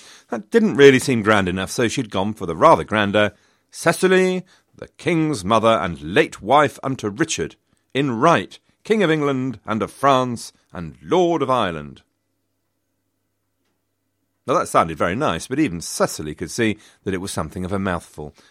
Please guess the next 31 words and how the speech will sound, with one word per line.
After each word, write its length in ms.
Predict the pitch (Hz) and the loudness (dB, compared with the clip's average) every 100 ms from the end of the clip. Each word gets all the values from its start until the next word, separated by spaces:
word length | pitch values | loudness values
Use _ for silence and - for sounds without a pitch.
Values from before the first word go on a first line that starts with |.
| - | -14
and 120 | 147 | -8
could 160 | 143 107 | -8 -8
seriously 600 | - 165 90 78 - 95 | 0 2 2 -2 -8 -10
slow 260 | - 82 | -6 -8
conversations 720 | 85 92 85 85 82 - 78 | -6 -8 -10 -8 -10 -10 -14
down. 340 | - 98 85 80 _ _ _ _ _ - | -6 -4 -4 -6 _ _ _ _ _ -4
So 100 | 214 | 2
there 100 | 156 | 6
was 140 | 123 | 6
a 80 | 117 | 4
shortened 420 | - 107 - 82 | 0 -2 -2 -14
form 260 | - 85 76 | -10 -10 -4
available 460 | 107 101 92 92 - | -2 -2 -2 -4 -4
of 240 | 85 - _ _ | -8 -10 _ _
Queen 400 | - 123 107 98 | -8 -6 -4 -6
by 180 | 92 92 | -4 -4
Right. 420 | 87 82 73 - - _ _ | -4 -8 -10 -16 -20 _ _
Simple, 560 | - 165 131 131 113 _ | -10 -8 -6 -6 -6 _
but 120 | 98 | -12
effective. 580 | 80 - 57 - 67 _ _ _ _ _ _ _ _ _ _ _ _ - - | -12 -12 -20 -20 -20 _ _ _ _ _ _ _ _ _ _ _ _ -20 -4
So, 280 | 147 101 - _ - _ | 2 2 2 _ -20 _
my 100 | 98 | -10
point 300 | 90 151 104 | 0 2 2
is 200 | 98 87 | -2 -4
that 160 | - - | -8 -4
Cecily 400 | 127 - 104 98 | -4 -2 -2 -2
was 220 | 90 73 | -4 -6
used 180 | 95 - | -8 -8
to 60 | 82 | -12
being 160 | 80 | -10
obeyed, 480 | 80 131 117 117 | -4 2 2 2